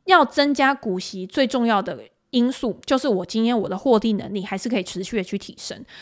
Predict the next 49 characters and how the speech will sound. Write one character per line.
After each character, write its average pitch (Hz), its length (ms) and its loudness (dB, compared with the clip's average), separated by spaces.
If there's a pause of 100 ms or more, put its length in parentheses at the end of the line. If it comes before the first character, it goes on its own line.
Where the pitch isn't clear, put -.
那 392 220 6
能 247 140 4
源 254 220 2
股 226 160 -2
它 233 160 0
获 262 200 6
利 240 160 0
提 202 180 -8
升 208 160 -2
的 208 60 0
最 226 120 2
主 208 160 -2
要 202 140 2
原 202 180 -4
因 190 160 -6
当 233 120 2
然 214 100 2
就 208 80 -2
是 214 120 -4
油 190 180 -6
价 202 200 -2
的 180 80 -6
一 202 60 -8
个 - 80 -8
强 - 240 -10
势， - 260 -10 (300)
可 - 100 0
是 349 140 6
油 269 220 8
价 370 180 10
在 330 120 10
最 330 220 6
近 247 240 2
呢， 214 240 4
它 311 80 0
的 294 120 4
表 190 200 -2
现 226 220 -2
其 214 160 -4
实 214 160 -4
也 202 180 -6
是 254 140 -6
相 240 260 2
对 240 140 6
比 - 100 -4
较 190 160 -2
弱 208 220 4
势 190 220 -4
的， - 180 -10